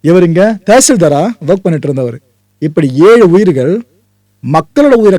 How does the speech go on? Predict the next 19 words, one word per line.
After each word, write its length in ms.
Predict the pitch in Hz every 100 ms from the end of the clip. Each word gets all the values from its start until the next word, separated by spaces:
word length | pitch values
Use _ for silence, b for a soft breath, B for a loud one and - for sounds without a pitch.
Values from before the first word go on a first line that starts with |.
| -
காப்பாத்துறன்ற 600 | 180 - 233 190 247 240 175
முயற்சியில 400 | 170 190 - 202 220
பொருட்களை 360 | 190 214 214 175
உள்ள 120 | 196 202
கொண்டு 140 | 180 151
போய் 100 | 156 143
வச்சு 260 | 170 - 294 -
அதுக்கப்புறம் 360 | 160 180 190 190
சடனா 220 | 170 175 175
வெடிச்சு 260 | 156 151 233 262 _ _
நாம 160 | 135 147 131
பறி 120 | 156
கொடுத்துருக்கோம். 420 | 139 - 113 113 - _ _ _ _ -
உச்சகட்ட 300 | 117 170 151 151
கொடுமை 180 | 156 151
மக்களே, 260 | 120 113 113 _ _ -
நம்மளாலே 320 | 123 180 220 185
ஜீரணிக்க 300 | 196 185 156 147
முடியலையே. 420 | 139 123 123